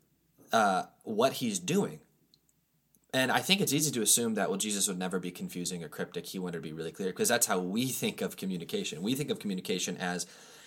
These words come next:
Give me exactly what I need to know, be as clear as possible. And Jesus oftentimes, and in fact, I would say the majority of times, does not do that.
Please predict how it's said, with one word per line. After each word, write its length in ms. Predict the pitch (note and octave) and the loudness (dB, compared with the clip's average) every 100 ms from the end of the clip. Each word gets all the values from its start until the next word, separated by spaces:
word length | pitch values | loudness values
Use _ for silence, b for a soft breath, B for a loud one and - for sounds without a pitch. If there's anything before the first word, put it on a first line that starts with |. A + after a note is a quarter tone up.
| B | B
Give 240 | A2+ C3 C3+ | 0 2 2
me 360 | C#3+ C3 A#2+ b b b b | 2 2 -2 b b b b
exactly 680 | A2+ G#2 - A2+ G#2+ A#2+ C3+ | -4 4 8 8 6 4 0
what 220 | A#2+ A2+ | 2 2
I 80 | G#2+ | 2
need 220 | G#2 G2+ | 0 0
to 100 | G2 | -2
know, 200 | F#2+ F2 | -2 -4
be 180 | F2 G#2 | -2 0
as 120 | F2+ | -2
clear 500 | - - C#3 D3 C#3+ | -2 -8 -2 2 4
as 140 | C3 - | 4 4
possible. 680 | A2+ F2+ - E2+ E2+ D#2+ - b b b b b b _ - | 4 0 0 -4 -6 -8 -14 b b b b b b _ -2
And 160 | A#2 G#2+ | 2 4
Jesus 340 | C3 C#3 A#2+ | 4 8 8
oftentimes, 920 | G#2 A#2+ - G#2 G2 F2+ F2+ F2 - - _ - - _ _ _ - | 8 4 2 0 0 0 -2 0 0 -2 _ -16 -16 _ _ _ -6
and 300 | G#2 G2+ G2 | -4 -4 -2
in 160 | A2 G#2+ | -2 0
fact, 200 | G2 F#2+ | 0 0
I 80 | |
would 120 | G#2 G2+ | 0 2
say 80 | |
the 100 | G2 | 0
majority 560 | G2 F#2 G2 A2+ C3 A2 | 0 -2 0 2 2 2
of 100 | E2+ | -2
times, 320 | F#2 E2+ E2+ | -2 -6 -6
does 240 | - G2 F2+ | -4 -2 0
not 360 | F#2 F#2+ - | 0 -2 -4
do 160 | F2+ F#2 | -8 -8
that. 300 | - - | -10 -14